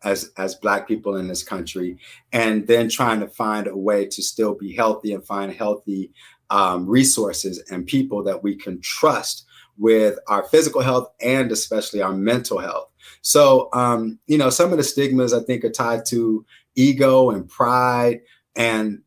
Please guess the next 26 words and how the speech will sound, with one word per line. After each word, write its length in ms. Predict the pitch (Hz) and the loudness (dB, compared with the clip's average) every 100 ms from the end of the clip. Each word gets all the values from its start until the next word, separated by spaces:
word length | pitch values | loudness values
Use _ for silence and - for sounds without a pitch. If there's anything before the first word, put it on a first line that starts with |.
| _ | _
I 140 | 139 143 | 0 4
always 340 | 143 139 123 | 4 4 0
just 200 | 127 - | -2 -6
question 480 | - 143 165 - 113 | -2 -2 0 -2 -4
those, 260 | 90 - 104 | -6 -8 -8
like, 260 | 95 95 _ _ | -8 -10 _ _
you 140 | 127 | -4
know, 260 | 110 92 95 | -4 -6 -8
when 140 | 107 | -8
people 300 | - 120 117 | -6 -6 -4
say 480 | 107 117 113 110 107 - _ | -2 2 4 2 -2 -12 _
you 100 | - | 0
don't 240 | 123 120 107 | 2 2 2
need 300 | 110 117 113 | 2 0 2
therapy, 380 | 117 113 113 117 | 2 4 2 -2
you 280 | 104 107 | -2 -2
can 160 | 110 107 | -4 -4
just, 260 | 101 107 - | -2 -4 -4
you 80 | |
know, 160 | 110 95 | -6 -6
carry 520 | - - 113 113 110 | -6 -2 2 2 4
it 120 | 117 | 2
and 100 | 107 | -2
just 220 | 90 107 - | -4 -4 -4
be 140 | 104 | -8
tough. 360 | - 104 120 | -6 -4 -4